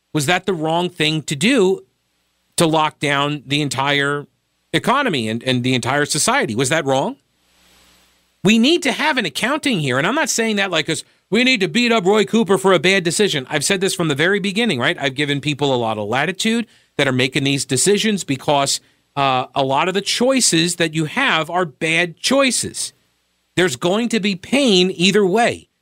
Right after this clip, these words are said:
And there isn't one, there, there isn't like, "Here's this really good choice and here's this really bad choice. Which do you want?" And they're like, "Hmm,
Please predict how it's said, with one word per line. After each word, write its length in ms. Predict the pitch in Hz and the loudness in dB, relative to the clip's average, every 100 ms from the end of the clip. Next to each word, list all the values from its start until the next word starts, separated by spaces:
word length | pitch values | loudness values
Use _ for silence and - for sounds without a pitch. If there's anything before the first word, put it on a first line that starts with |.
| _ - | _ -4
And 220 | 170 170 - _ _ | -2 -4 -10 _ _
there 180 | 160 180 | -2 0
isn't 380 | 202 254 220 - | 0 -2 -4 -4
one, 260 | 156 202 185 | -2 0 0
there, 140 | 190 180 | -2 0
there 180 | 185 | 0
isn't 180 | 240 262 | 0 0
like, 220 | 208 180 - _ | 0 -2 -6 _
"Here's 260 | 180 277 | 0 0
this 160 | 254 247 | 0 2
really 300 | 247 302 294 | 2 2 2
good 260 | 190 339 214 | 2 0 2
choice 400 | 175 175 190 131 | 2 2 0 -2
and 80 | |
here's 220 | 127 180 143 | 0 0 0
this 140 | 135 | -2
really 300 | 120 135 147 | -2 0 0
bad 300 | 135 123 104 | 2 0 0
choice. 380 | - 101 90 - | -2 -2 -2 0
Which 240 | 170 - | 2 2
do 80 | - | 2
you 240 | 226 226 277 | 4 4 2
want?" 400 | 127 180 - _ _ _ _ _ _ _ - | 0 -4 -12 _ _ _ _ _ _ _ -4
And 140 | 151 | -2
they're 80 | 139 | -2
like, 80 | 165 | -4
"Hmm, 1080 | 262 277 277 269 269 269 262 254 247 240 | -4 -2 2 4 6 8 8 10 10 10